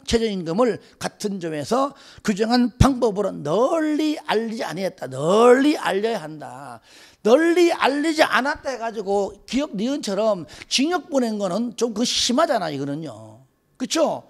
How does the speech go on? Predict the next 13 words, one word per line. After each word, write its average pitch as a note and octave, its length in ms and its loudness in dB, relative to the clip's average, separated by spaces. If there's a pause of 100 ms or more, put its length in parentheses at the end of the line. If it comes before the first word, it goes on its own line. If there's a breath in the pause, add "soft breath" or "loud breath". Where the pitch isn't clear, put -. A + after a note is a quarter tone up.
(200 soft breath)
그러니까 F4+ 260 -10 (180 loud breath)
널리 D4 340 6
안 A3 200 4
알렸다고 B3+ 420 2
너 A3 80 -8
깜빵 C#4+ 480 -2
보내. G#3+ 380 0 (160 loud breath)
그건 E4 220 -6
아니죠. D#3+ 520 -2 (240 soft breath)
요거는 F4 380 0 (180)
과태료 B3 460 -6
부과가 F#3 360 -6
맞는데 D3+ 520 -10